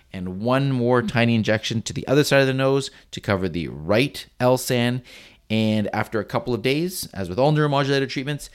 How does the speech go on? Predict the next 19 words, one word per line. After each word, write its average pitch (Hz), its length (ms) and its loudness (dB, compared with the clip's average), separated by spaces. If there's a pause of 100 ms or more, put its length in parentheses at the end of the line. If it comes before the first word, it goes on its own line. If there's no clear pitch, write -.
(160)
it - 120 -16
starts 98 280 -6
to 92 80 -14
kick 101 240 -8
in, 160 260 -4
with 104 220 -8
the 101 320 -2 (340)
full 175 380 4
effect 120 500 -2
being 117 240 0
noticeable 110 600 0 (180)
within 117 260 -2
about 104 300 0 (320)
ten 110 320 -2
days 95 400 -4
or 82 180 -10
so. - 400 -8 (600)
That's 113 240 -2
it. - 280 0